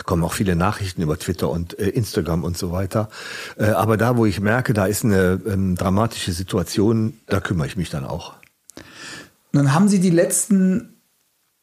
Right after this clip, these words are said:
Speaker 2: fast vier Jahrzehnte sich dieses Trans-Thema erst so ein bisschen von außen angeguckt in den Medien und jetzt mittlerweile sind Sie mittendrin in dieser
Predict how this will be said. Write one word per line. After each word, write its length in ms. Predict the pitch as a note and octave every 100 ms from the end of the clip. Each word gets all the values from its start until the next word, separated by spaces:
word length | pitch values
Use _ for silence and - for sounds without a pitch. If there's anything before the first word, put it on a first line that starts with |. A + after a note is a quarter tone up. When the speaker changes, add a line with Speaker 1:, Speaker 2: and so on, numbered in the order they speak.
| -
Speaker 2:
fast 360 | - E3 F3 -
vier 140 | G3+
Jahrzehnte 840 | F#3 F3 - F3 G3 G3+ G3 F#3+ - D#3
sich 260 | D#3 D#3+
dieses 440 | E3+ E3 D#3+ - -
Trans-Thema 720 | - D3+ F#3 - - F3+ -
erst 260 | D#3 D#3+
so 80 | E3
ein 60 | D3
bisschen 180 | D3
von 140 | B2+ A#2
außen 340 | B2+ G#3+ -
angeguckt 640 | - G3 A3 A3+ B3 A#3+
in 100 | G3+
den 160 | G3 F#3+
Medien 320 | F#3+ G3 F#3+
und 140 | E3+ D#3+
jetzt 260 | E3+ E3+
mittlerweile 400 | E3+ D#3+ D3 D#3
sind 220 | C#3 D#3+
Sie 260 | D#3+ D#3+ -
mittendrin 920 | - D3 D#3+ D#3+ C#3+ - C#3+ C3+ B2+ B2
in 160 | A#2
dieser 380 | A2+ A2 A2 G2